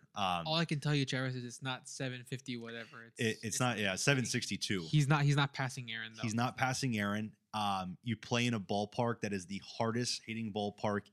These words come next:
Speaker 1: in Major League Baseball. It's sea level. Um, you're not playing, I mean, what, what, what I love to see is all the stuff where if he played at Coors,
Speaker 2: Oh, yeah.
Speaker 1: nine hundred home runs. I
Speaker 2: Yeah.
Speaker 1: mean, shattering. But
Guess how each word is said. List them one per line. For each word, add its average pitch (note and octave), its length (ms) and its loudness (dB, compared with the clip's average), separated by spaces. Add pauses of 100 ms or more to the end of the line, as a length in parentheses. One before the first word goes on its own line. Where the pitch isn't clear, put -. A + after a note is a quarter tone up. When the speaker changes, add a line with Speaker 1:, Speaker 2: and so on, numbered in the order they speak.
Speaker 1:
in G#2+ 320 -4 (100)
Major G#2 300 -2
League A2+ 180 -4
Baseball. G2 720 -4
It's F#2+ 300 -4 (220)
sea - 380 2
level. F#2 480 0 (500)
Um, F2+ 540 2 (140)
you're A2 140 0
not A2+ 220 2
playing, A2+ 380 0
I G#2+ 40 -2
mean, A2 160 -4 (200)
what, C#3 200 4
what, C#3 200 4 (220)
what C3+ 160 8
I - 40 4
love C3+ 160 4
to D3 60 2
see C#3 220 2
is G#2+ 180 2
all A#2 120 2
the A#2 60 0
stuff - 300 0
where G#2 120 2
if - 100 -6
he G2+ 80 -2
played G2+ 240 2
at E2 80 -8
Coors, E2 420 -4 (800)
Speaker 2:
Oh, C3 100 0
yeah. A#2+ 40 4
Speaker 1:
nine B2+ 180 6
hundred A2+ 200 2
home F#2 200 -2
runs. E2 340 -8
I - 40 0
Speaker 2:
Yeah. A2+ 80 2
Speaker 1:
mean, G#2 100 0 (380)
shattering. G2+ 640 2 (220)
But A2 200 4